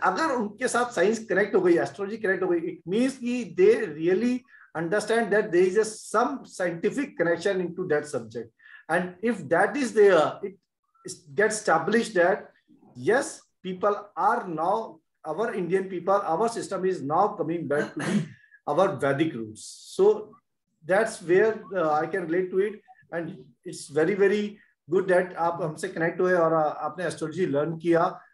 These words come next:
ये हमारे लिए भी अच्छी बात है कि आप, हम, हमें वो अवसर मिला कि हमने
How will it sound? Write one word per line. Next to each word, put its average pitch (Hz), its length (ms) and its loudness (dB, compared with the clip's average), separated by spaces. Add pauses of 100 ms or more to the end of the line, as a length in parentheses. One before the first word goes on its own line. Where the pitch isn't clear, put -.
(180)
ये 156 100 0
हमारे 147 280 0
लिए 185 140 -2
भी 190 100 2
अच्छी 180 300 -4
बात 156 280 -2
है 170 100 0
कि 170 180 -6
आप, 143 300 -2
हम, 180 220 -8
हमें 147 260 0
वो 175 180 2
अवसर 160 240 -2
मिला 160 160 -2
कि 165 120 -4
हमने 165 400 -4